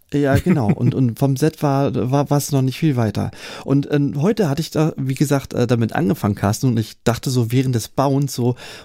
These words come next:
Speaker 1: „Wow, geil, bedruckte Fliesen, äh, kein Stickerbogen mit dabei, super.“
Speaker 2: <laughs>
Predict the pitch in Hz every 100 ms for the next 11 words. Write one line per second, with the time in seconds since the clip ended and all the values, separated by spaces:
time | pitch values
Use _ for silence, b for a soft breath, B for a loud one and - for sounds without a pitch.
0 | B - - 117 127 110 92 _ _ -
1 | 143 165 123 98 - B B 127 123 143
2 | 175 - 151 - 190 165 110 101 - -
3 | - - - 196 202 202 - 226 214 170
4 | 127 113 110 113 117 113 123 135 214 -
5 | 117 135 -